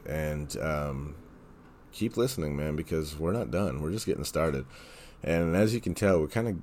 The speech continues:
finding our footing. We're getting a little bit used to this shit and getting a little better each time. And I know it was a little different today 'cause Blue's not here. And, you know,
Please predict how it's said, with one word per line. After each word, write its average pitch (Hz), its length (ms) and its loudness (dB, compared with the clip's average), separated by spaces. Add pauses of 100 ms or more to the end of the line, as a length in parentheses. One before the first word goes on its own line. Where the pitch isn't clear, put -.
finding 87 340 4
our 78 120 2
footing. 73 420 2
We're 73 140 0
getting 78 260 0
a 78 60 0
little 78 320 2
bit 76 200 0
used 76 300 -2
to 80 80 0
this 76 220 0
shit 78 500 0
and 78 220 0
getting 73 180 -2
a 80 60 0
little 78 180 0
better 76 280 2
each 78 280 -2
time. 73 440 -2 (560)
And 76 500 -2
I 98 80 2
know 117 140 4
it 92 40 4
was 85 100 2
a 95 40 0
little 80 180 2
different 78 300 -2
today 67 240 -4
'cause 73 160 -10
Blue's 76 340 -2
not 67 220 -4
here. 69 300 -4 (520)
And, 76 540 0
you 131 100 4
know, 127 220 6